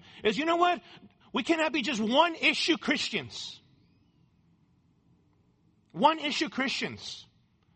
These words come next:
Just be about pro-life and not care about other issues." Yes, preach it, granted. But that almost sounds like there are even people who are now drinking the Kool-Aid that the issue of being pro-life is somehow just like any other issue,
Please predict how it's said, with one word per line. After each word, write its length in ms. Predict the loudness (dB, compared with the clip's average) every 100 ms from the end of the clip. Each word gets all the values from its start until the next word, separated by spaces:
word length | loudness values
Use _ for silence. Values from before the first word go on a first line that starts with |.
| _
Just 240 | -2 0
be 120 | 0
about 340 | 2 2 0 2
pro-life 640 | 2 2 2 2 0 -4
and 100 | 0
not 160 | 0 0
care 160 | -2
about 220 | 0 2 2
other 180 | 0
issues." 320 | 0 -2 -4 -6 -14
Yes, 360 | 0 2 2 -2
preach 340 | -4 -2 -2
it, 160 | -4 -6 -16 0
granted. 600 | 2 2 0 -4 -4 -12 _ _ _ _ _ _ _ _ _ _ _
But 140 | -4 0
that 100 | 2
almost 400 | 2 0 -2 -2
sounds 400 | 0 0 0 0
like 360 | 2 2 -2 -10 -20 _ _ _ 0
there 100 | 2
are 80 | 2
even 300 | 0 -2 -2
people 560 | 0 2 2 2 2
who 100 | 2
are 100 | 2
now 160 | 0 -2
drinking 440 | -2 -4 -2 -2
the 80 | -2
Kool-Aid 580 | -2 2 2 4 0 -2 -8 -4
that 120 | -2
the 160 | 0 -2
issue 240 | 0 0
of 80 | 0
being 260 | -2 -2 -4
pro-life 840 | 2 4 4 4 4 4 -2 -6 -4 0
is 160 | 2
somehow 460 | 2 2 2 2 0 -2
just 200 | -4 2
like 160 | 2 4
any 340 | 2 4 4
other 240 | 4 2 2
issue, 420 | 0 0 0